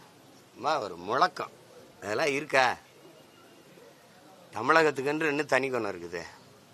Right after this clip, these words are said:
ஊழல் லஞ்சத்துல ஊறி திளைச்சதுல ஊழல்ல முதல் இடத்துல இருக்குது. இது தனி குணமா? அது அறம் சார்ந்து வாழ்ந்த மறவர்களின் கூட்டத்துல இப்படி, இப்படித்தான் இருக்குதா? சொல்லுங்க.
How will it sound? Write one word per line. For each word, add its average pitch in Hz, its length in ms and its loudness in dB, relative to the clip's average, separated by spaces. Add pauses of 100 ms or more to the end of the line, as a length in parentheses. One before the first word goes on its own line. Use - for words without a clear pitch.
(1600)
ஊழல் 135 340 0
லஞ்சத்துல 135 400 -2
ஊறி 135 340 -4
திளைச்சதுல 123 560 -6 (100)
ஊழல்ல 147 320 -2
முதல் 131 280 0
இடத்துல 113 320 -6
இருக்குது. 82 300 -16 (100)
இது 156 140 -12
தனி 139 200 -2
குணமா? 120 260 -2
அது 107 360 -6 (880)
அறம் 143 320 4
சார்ந்து 160 420 4
வாழ்ந்த 147 280 2
மறவர்களின் 127 680 -2
கூட்டத்துல 113 460 -4
இப்படி, 117 280 -10
இப்படித்தான் 117 340 -2
இருக்குதா? 117 260 -6 (1600)
சொல்லுங்க. 131 400 -8